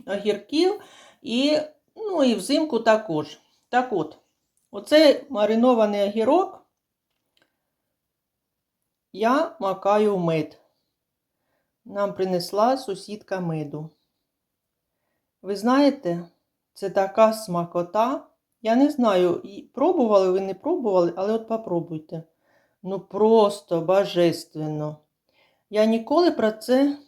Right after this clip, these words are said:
не думала, що огірок із медом це так смачно. Але це смачно, це краще будь-яких зефірів, тортів і цукерок.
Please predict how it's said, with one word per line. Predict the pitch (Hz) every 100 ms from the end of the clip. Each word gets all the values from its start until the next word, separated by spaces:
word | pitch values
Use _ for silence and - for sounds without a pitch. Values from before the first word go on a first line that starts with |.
| _ -
не | 208 226
думала, | 226 302 359 233
що | 226 226
огірок | 214 226 247 233
із | 214 220
медом | 269 311 220 196
це | 208
так | 226 233
смачно. | - 214 165 143 - 151 143 _ _ _ _ _ -
Але | 208 226
це | 226
смачно, | 233 247 294 339 247
це | 214 214
краще | 214 220 277 285 220
будь-яких | 185 240 220 226 226 220 - _ _ _ _
зефірів, | - 190 226 226 254 311 320 311 311 _ _
тортів | 220 214 - 254 285 285 -
і | 226 262 262 _ _ _ _
цукерок. | 240 240 - 151 143 139